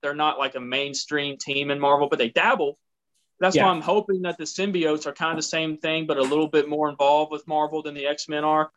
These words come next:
Speaker 1: But yeah, the symbiotes are, like, off in their own little corner now with Carnage and all the, all those other ones, Toxin, Poison, uh, Maniac, you know, all, all these other ones,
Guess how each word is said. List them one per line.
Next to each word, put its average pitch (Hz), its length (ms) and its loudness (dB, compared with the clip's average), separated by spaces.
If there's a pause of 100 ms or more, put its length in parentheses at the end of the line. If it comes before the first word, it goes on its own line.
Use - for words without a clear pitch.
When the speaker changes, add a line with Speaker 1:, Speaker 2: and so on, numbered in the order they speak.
(120)
Speaker 1:
But 180 100 4
yeah, 220 120 6
the 165 80 -2
symbiotes 208 520 0
are, 170 80 2
like, 160 220 0 (120)
off 170 220 -2
in 170 60 -6
their 151 200 -2
own 180 200 0
little 175 220 2
corner 165 380 -2
now 110 320 -4
with 120 180 -2
Carnage 170 720 0 (640)
and 135 560 0 (800)
all 160 140 4
the, 165 80 6
all 165 240 0
those 165 140 -4
other 165 180 0
ones, 165 340 -4
Toxin, 160 600 -2
Poison, 156 720 -2 (1000)
uh, 127 480 4 (200)
Maniac, 156 720 2 (680)
you 165 100 -2
know, 151 120 4
all, 170 260 2
all 202 180 -2
these 214 180 -2
other 185 220 0
ones, 165 360 -10